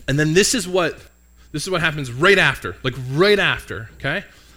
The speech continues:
So all the people, they were seeing the thunder and the lightning happening on this mountaintop or whatever, where God's receiving, or Moses receiving these Ten Commandments. And, uh, they heard the sound of the horn, and they saw the mountain smoking, right? It's this crazy event.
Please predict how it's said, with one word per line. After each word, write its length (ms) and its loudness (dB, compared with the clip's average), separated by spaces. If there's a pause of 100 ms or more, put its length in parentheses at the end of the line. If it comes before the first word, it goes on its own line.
(320)
So 120 -8
all 160 2
the 80 -2
people, 300 -2
they 80 2
were 80 0
seeing 300 -4
the 60 -4
thunder 400 -2
and 80 -2
the 80 -4
lightning 400 -4
happening 380 -6
on 100 -6
this 140 -10
mountaintop 480 -8
or 80 -10
whatever, 320 -6
where 160 -8
God's 260 -4
receiving, 540 -10
or 260 -8
Moses 300 -6
receiving 320 -8
these 100 -12
Ten 120 -16
Commandments. 340 -8 (760)
And, 240 0
uh, 60 2
they 100 0
heard 260 2
the 80 -4
sound 320 -2
of 80 -14
the 60 -12
horn, 400 -4
and 120 -4
they 40 -2
saw 280 -2
the 120 -4
mountain 420 -4
smoking, 540 -8
right? 240 -8 (340)
It's 80 -18
this 140 -6
crazy 480 2
event. 260 -6